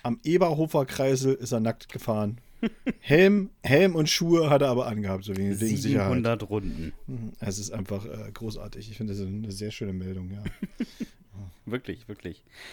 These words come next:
Speaker 2: So, lieber Dominik, ähm, bevor wir zu den Jugendsünden kommen, haben wir
Speaker 1: Fragen
Speaker 2: noch
Speaker 1: haben wir.
Speaker 2: eine, äh, weite Ma-, weitere Mail bekommen.
Speaker 1: Ja.
Speaker 2: Von diverse, habe ich mal aufgeschrieben.
Speaker 1: Ja, diverse. Also haben wir diverse Mails bekommen.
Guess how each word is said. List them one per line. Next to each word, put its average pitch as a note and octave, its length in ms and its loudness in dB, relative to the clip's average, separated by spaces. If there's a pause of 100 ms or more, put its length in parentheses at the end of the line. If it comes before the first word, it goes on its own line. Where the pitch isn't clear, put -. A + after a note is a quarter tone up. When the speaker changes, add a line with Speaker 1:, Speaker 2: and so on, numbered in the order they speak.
(260)
Speaker 2:
So, - 260 -2
lieber F3 160 0
Dominik, F#3 320 0
ähm, C#3+ 400 2
bevor F#3+ 420 -2
wir D3+ 320 0 (1120)
zu A#2 100 -4
den G2+ 100 -4
Jugendsünden G2+ 440 0
kommen, F2+ 280 -6 (580)
haben C3+ 300 2
wir A#2 100 0
Speaker 1:
Fragen C#3 180 2
Speaker 2:
noch B2+ 60 2
Speaker 1:
haben A#2 100 2
wir. G#2+ 60 -2
Speaker 2:
eine, A2 320 0
äh, G2+ 180 -2
weite C#3 240 0
Ma-, B2 220 -2
weitere C#3 340 -2
Mail B2 220 -2
bekommen. - 400 -12 (640)
Speaker 1:
Ja. G#2+ 120 -6
Speaker 2:
Von C#3+ 180 0
diverse, B2 540 -2
habe E2+ 100 -8
ich F2 60 -10
mal F2 80 -8
aufgeschrieben. - 480 -12 (600)
Speaker 1:
Ja, A2 180 -6
diverse. G2+ 460 -6
Also F#2 180 -4
haben G#2 160 -2
wir G2+ 60 0
diverse A#2 360 0
Mails G#2 260 -2
bekommen. F2+ 360 -8